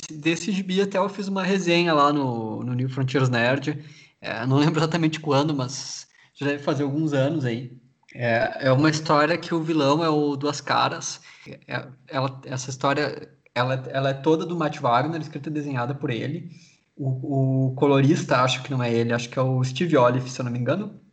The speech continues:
É, a história, assim, muito resumidamente, é o Batman contra Duas Caras, só que o Duas Caras, ele tá fazendo uma es-, uma espécie de exército de freaks que, pra, pra liderar uma revolução contra a normalidade, porque ele considera a normalidade uma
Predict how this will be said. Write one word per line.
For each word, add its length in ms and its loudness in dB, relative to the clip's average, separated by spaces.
É, 240 -2
a 140 0
história, 400 2
assim, 220 -4
muito 240 -2
resumidamente, 720 0
é 20 -4
o 80 -6
Batman 320 0
contra 200 -8
Duas 240 -6
Caras, 400 -2
só 160 -8
que 100 -12
o 40 -6
Duas 200 -6
Caras, 380 0
ele 100 -2
tá 160 -6
fazendo 800 0
uma 140 0
es-, 260 -4
uma 220 -4
espécie 380 -2
de 100 -4
exército 580 0
de 120 -12
freaks 600 -4
que, 840 -2
pra, 220 -2
pra 160 -2
liderar 420 2
uma 140 0
revolução 720 0
contra 400 -2
a 40 0
normalidade, 840 -2
porque 280 -14
ele 260 -8
considera 460 -2
a 40 0
normalidade 840 0
uma 800 -4